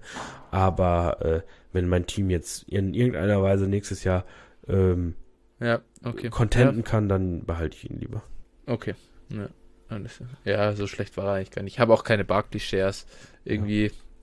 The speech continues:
Speaker 1: Ja.
Speaker 2: äh, deswegen ist mir, ja, und sonst, und jetzt bist du schon an dem Punkt, ich glaub, äh, spannende Namen sind eben James Cook, haben wir schon gesprochen, Kyron Williams, was machst du mit Kyron Williams?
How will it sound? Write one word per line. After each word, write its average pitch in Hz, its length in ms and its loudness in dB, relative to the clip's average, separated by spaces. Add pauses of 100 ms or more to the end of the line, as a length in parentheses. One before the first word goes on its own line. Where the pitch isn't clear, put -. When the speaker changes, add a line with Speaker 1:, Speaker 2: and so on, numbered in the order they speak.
(140)
Speaker 1:
Ja. 107 80 -2
Speaker 2:
äh, 95 100 2
deswegen 104 560 0 (380)
ist - 180 -10
mir, 101 240 -6 (420)
ja, 120 320 6
und 120 140 -4
sonst, 135 300 4
und 123 140 0
jetzt 131 200 4
bist 143 200 -2
du 135 60 0
schon 139 180 4
an 123 120 0
dem 131 200 2
Punkt, 135 360 -2
ich - 160 -8
glaub, 123 460 4
äh, 120 360 2 (560)
spannende 131 520 4
Namen 123 360 4
sind 127 220 -2
eben 127 200 -2
James 120 320 2
Cook, 135 160 -4
haben 123 120 2
wir 117 60 -4
schon 123 140 -4
gesprochen, 127 380 -2
Kyron 131 400 8
Williams, 151 460 4
was 120 120 2
machst 123 240 0
du 131 40 -4
mit 120 120 -4
Kyron 120 360 2
Williams? 143 420 -2